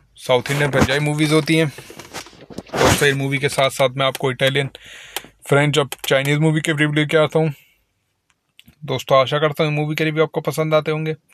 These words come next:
दोस्तों, अगर आपको मेरी मूवी के दे रिव्यू पसंद आते हैं तो ज़्यादा से ज़्यादा मेरी वीडियो को देखें, वीडियो को लाइक करें, शेयर करें,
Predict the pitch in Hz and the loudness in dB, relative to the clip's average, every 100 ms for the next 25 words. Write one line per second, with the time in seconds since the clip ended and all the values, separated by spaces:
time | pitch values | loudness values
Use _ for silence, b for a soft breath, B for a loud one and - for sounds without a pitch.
0 | B B - 139 - 123 123 120 - 127 | B B -16 -14 -6 -2 0 0 -2 -6
1 | 123 123 127 131 127 127 127 123 117 127 | -6 -6 -8 -8 -4 -4 -4 -8 -10 -8
2 | 143 143 143 156 160 - B B B B | -4 0 0 0 -2 -4 B B B B
3 | - 123 127 151 156 160 160 156 160 160 | -2 0 2 2 2 2 0 0 0 0
4 | 160 156 147 160 127 123 120 127 127 131 | 0 -2 -2 -2 -2 -4 -2 0 2 0
5 | - 160 156 - _ _ - - - 165 | 0 0 0 -4 _ _ -14 -4 2 4
6 | 156 160 160 | 4 2 0